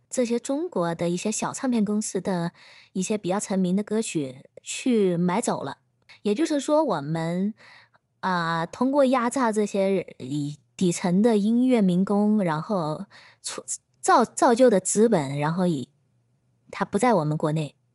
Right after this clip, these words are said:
啊，所以说中国的音乐版权已经完蛋了，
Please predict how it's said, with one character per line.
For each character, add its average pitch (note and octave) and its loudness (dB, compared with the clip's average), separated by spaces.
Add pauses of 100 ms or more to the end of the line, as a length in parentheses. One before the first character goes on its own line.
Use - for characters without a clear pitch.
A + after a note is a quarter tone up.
(920)
啊， G3 -6
所 A#3+ -4
以 D#4+ 0
说 C4 -2
中 F4 -6
国 G#3 -2
的 E3+ 0
音 F3 -2
乐 F#3+ -2
版 E3+ -4
权 E3+ -4
已 F3 -4
经 F3 -4
完 D3 -8
蛋 D3+ -6
了， C#3 -16